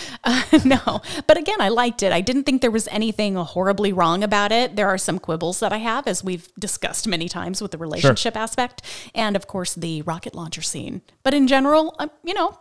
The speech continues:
Speaker 1: it was enjoyable.
Speaker 2: Yeah, I think I'm on the exact same page as you. It, it was enjoyable. I watched it. I got through it. Uh, it had some good moments in it. It had some horrible moments in it,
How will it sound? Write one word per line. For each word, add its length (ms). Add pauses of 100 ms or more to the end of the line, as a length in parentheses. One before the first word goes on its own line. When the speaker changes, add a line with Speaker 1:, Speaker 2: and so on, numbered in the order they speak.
Speaker 1:
it 140
was 100
enjoyable. 720 (160)
Speaker 2:
Yeah, 320
I 100
think 160
I'm 100
on 80
the 60
exact 300
same 200
page 240
as 120
you. 140
It, 300 (260)
it 120
was 200
enjoyable. 680
I 100
watched 420
it. 180
I 100
got 340
through 260
it. 200 (300)
Uh, 220
it 140
had 200
some 180
good 200
moments 420
in 120
it. 140
It 120
had 180
some 180
horrible 760
moments 480
in 140
it, 180